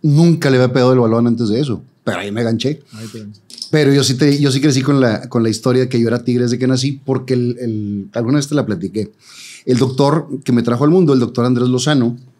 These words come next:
Speaker 1: primo hermano mío, che diferencia de edades, eh, le dijo a mi mamá, tampoco había ecos. Dijo, "Si es niña, te la paso. Si es niño, le echo una porra a los tigres".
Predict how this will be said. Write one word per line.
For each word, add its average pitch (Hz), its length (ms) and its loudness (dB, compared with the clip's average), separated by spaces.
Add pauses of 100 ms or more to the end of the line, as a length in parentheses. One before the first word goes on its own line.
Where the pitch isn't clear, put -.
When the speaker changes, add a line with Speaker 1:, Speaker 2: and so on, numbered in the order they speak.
Speaker 1:
primo 170 300 2
hermano 131 320 2
mío, 135 320 2 (380)
che - 120 -6
diferencia 107 420 -2
de 104 60 -2
edades, 98 260 -4 (800)
eh, 110 600 2
le 120 100 2
dijo 117 180 2
a 131 40 4
mi 120 120 2
mamá, 110 380 0 (100)
tampoco 117 300 -2
había 120 180 2
ecos. 123 400 -6 (640)
Dijo, 131 200 2
"Si 175 80 4
es 220 80 4
niña, 247 280 4
te 220 80 0
la 180 160 2
paso. - 480 -6
Si - 160 -4
es 151 60 4
niño, 185 420 2
le 151 120 0
echo 139 160 -2
una 156 160 0
porra 143 160 0
a 143 40 0
los 123 140 -2
tigres". 107 500 -12